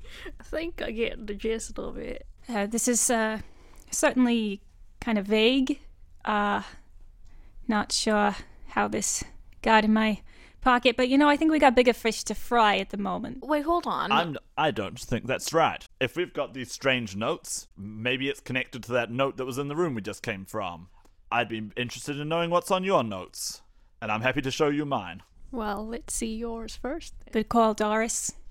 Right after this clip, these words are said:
Speaker 4: Mine says, "Do not trust those who are distorted truth, mangled art, and damaged pieces. Three more are required. Will you do it?"
Speaker 2: Hey, that's what I have on mine.
Speaker 1: Yeah, same on mine, too.
Speaker 3: Mine says the same thing.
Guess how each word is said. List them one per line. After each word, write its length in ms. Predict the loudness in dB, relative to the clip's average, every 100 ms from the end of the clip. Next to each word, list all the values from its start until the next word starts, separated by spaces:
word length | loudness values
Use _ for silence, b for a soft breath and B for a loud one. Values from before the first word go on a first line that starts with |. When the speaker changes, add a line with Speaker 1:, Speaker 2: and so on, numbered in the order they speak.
| -20 _ _
Speaker 4:
Mine 400 | 0 4 4 4
says, 380 | 0 0 0 -4 b -2
"Do 160 | 2
not 180 | 4 4
trust 360 | 4 4 4 4
those 280 | 4 4 4
who 120 | 0
are 40 |
distorted 600 | 0 -4 -2 2 2 2
truth, 500 | -4 0 0 0 -6 -14 -20 _
mangled 480 | -4 0 0 0 2
art, 360 | 6 8 6 4
and 240 | -2 -2 2
damaged 480 | 4 2 -4 -4
pieces. 640 | 6 6 6 -4 -6 -10 -12 _ -20 -20 -18
Three 420 | 2 4 6 4
more 320 | 2 2 2 2
are 80 | -2
required. 540 | -6 -2 0 2 0
Will 220 | -2 -4
you 200 | -4 -4
do 240 | -2 0 -2
it?" 160 | -4 -6
Speaker 2:
Hey, 100 | -4
that's 200 | -2 0
what 80 |
I 100 | 2
have 200 | 2 2
on 160 | 2 4
mine. 360 | 4 2 -2 -8
Speaker 1:
Yeah, 340 | -8 -6 -6
same 320 | -8 -8 -8 -6
on 100 | -8
mine, 300 | -8 -10 -8
too. 100 | -4
Speaker 3:
Mine 260 | -2 0 -2
says 200 | -4 -6
the 80 | -6
same 320 | -4 -4 -6
thing. 420 | -8 -8 -8 -12